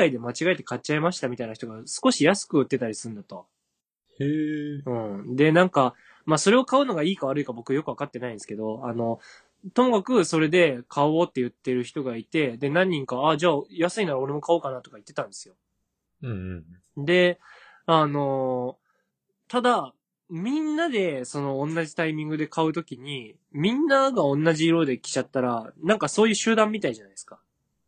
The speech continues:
Speaker 2: <laughs> いいじゃないですか。シェアハウスのユニフォームみたいな感じで。
Speaker 1: うん、でもそれ、「あ、あいつらのユニフォームってユニクロなんだ」ってなっちゃうじゃないですか。
Speaker 2: <laughs> まあ、その問題はありますけど。
Speaker 1: はい。で、まあ、ちょっと、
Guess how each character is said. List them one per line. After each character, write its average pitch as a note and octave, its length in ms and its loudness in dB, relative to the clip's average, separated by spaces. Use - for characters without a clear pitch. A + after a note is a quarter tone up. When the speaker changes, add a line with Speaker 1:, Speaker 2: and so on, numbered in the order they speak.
Speaker 2:
<laughs> D3 480 -6
い G3 60 6
い F#3+ 40 10
じ D#3+ 60 6
ゃ D3 40 8
な B2+ 60 8
い - 20 6
で A#2 40 4
す - 60 -8
か。 G#2+ 120 4
シ - 220 6
ェ F3 80 12
ア F3+ 80 10
ハ F3+ 80 6
ウ E3+ 120 8
ス - 140 0
の A2 120 2
ユ C3 160 8
ニ D#3 80 8
フ C#3 120 8
ォ A#2 60 8
ー G#2+ 40 4
ム G#2 60 -2
み A2 80 0
た G#2+ 100 6
い - 20 4
な G2+ 100 2
感 G#2+ 160 4
じ G2 100 -6
で。 G#2 220 2
Speaker 1:
う F3+ 80 0
ん、 F#3+ 360 0
で A3 80 6
も F#3 140 6
そ A3+ 120 2
れ、 A#3 200 4
「あ、 F#3+ 240 6
あ G#3+ 60 2
い A#3+ 40 0
つ A#3+ 100 -4
ら E4 80 0
の F3 80 -2
ユ F#3+ 60 0
ニ G#3 100 -4
フ E3 60 -8
ォ D#3+ 40 -4
ー C#3 40 -6
ム C3 60 -10
っ - 20 -14
て - 80 -8
ユ A#2+ 80 -4
ニ F3 140 -2
ク G#3 100 -2
ロ G#3+ 100 2
な G#3+ 120 4
ん G3 60 0
だ」 C#3 120 0
っ - 20 -18
て - 80 -16
な A#2+ 100 -4
っ - 40 -4
ち - 100 -8
ゃ - 40 -6
う - 20 -8
じ - 60 -10
ゃ - 40 -14
な D3 40 -2
い - 20 -6
で A2+ 60 -8
す - 100 -12
か。 - 240 -8
Speaker 2:
<laughs> E3 600 0
ま D3 80 6
あ、 - 20 2
そ F3+ 160 6
の F#3+ 100 8
問 G3 240 8
題 F#3 160 10
は F3+ 120 12
あ E3 60 12
り E3 60 6
ま D#3+ 120 8
す D3 80 2
け - 80 6
ど。 C#3 80 2
Speaker 1:
は B2+ 140 2
い。 B2 40 0
で、 A#3 220 2
ま A#3+ 120 4
あ、 A#3 40 4
ち C#4 80 2
ょ B3+ 40 4
っ - 20 -8
と、 C#3+ 260 2